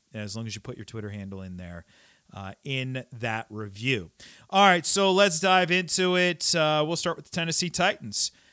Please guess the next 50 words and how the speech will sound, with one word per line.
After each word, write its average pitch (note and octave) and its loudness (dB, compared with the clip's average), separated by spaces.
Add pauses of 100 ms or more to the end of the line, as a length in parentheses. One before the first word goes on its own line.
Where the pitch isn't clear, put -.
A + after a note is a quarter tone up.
(400)
The - -16
Tennessee G#3 2
Titans G#3 0
made A3 4
a A#3 2
big B3+ -2
move. D4 2 (280)
They C#3 -2
traded E3 0
away D3 2
A C3+ 0
J A#2+ -4
Brown D3 0
in B2+ -6
the B2 -4
N A2+ -4
F A2+ -8
L G#2 -6
draft. A#2 -4
And A2+ -10
by A#2 -4
the A2+ -6
way, A#2 -4
I A2 -4
already A2 -6
talked A#2 -6
about G#2+ -8
him G#2 -10
in F#2+ -10
Philly, E3+ 2
so C#3+ 0
you B2+ -4
can C3 -8
go A#2 -6
back A#2 -4
to A#2+ -16
that D3 -2
podcast C3+ -2
if G#2+ -14
you A2+ -6
didn't A2+ -4
already G2+ -6
listen D3 0
to G#2 -6
it. G#2 -10 (460)
But D3+ -8
they F3 0
traded A3+ 4
him C4 0
away. F#3 4